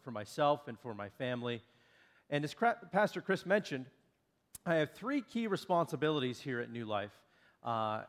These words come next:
and I realize that many of you don't know me. Uh, I always jokingly say they throw me in a room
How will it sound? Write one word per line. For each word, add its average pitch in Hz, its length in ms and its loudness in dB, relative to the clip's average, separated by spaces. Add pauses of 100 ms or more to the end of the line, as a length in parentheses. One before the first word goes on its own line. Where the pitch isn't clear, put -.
and 143 140 0
I 151 60 6
realize 170 440 4
that 160 100 -6
many 151 220 0
of 135 100 -2
you 139 120 -2
don't 147 320 -2
know 107 120 -6
me. 107 280 -8 (140)
Uh, 110 280 -4
I 120 60 -4
always 117 240 -2
jokingly 117 480 -6
say 113 180 -8
they 107 140 -8
throw 113 260 -8
me 117 100 -8
in 110 80 -8
a 107 60 -8
room 110 340 -8